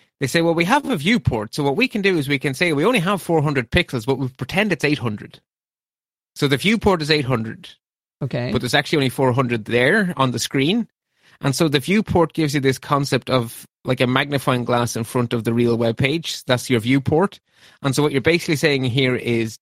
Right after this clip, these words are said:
Speaker 1: "Don't do that." Dev-, width equals device width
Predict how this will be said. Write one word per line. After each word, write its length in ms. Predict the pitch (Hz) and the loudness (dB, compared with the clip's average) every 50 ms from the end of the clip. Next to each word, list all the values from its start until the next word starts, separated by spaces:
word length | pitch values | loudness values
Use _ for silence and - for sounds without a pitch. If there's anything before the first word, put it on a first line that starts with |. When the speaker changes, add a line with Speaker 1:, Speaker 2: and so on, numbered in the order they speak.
| _ - | _ 0
Speaker 1:
"Don't 240 | 143 147 151 135 - _ | 0 2 0 -2 -4 _
do 220 | - 147 147 135 | 0 2 2 2
that." 320 | 110 120 113 - - - - - - _ _ - | 0 -2 -4 -6 -8 -14 -20 -20 -20 _ _ -12
Dev-, 160 | - 110 113 | -12 -10 -10
width 340 | - 123 123 156 170 165 - | -6 -2 0 0 0 2 0
equals 260 | 170 160 - 160 143 | -2 -2 0 -2 -2
device 420 | 135 143 113 135 135 135 135 - - | 0 0 2 2 2 2 2 0 -2
width 260 | 120 87 - _ _ | -4 -6 -6 _ _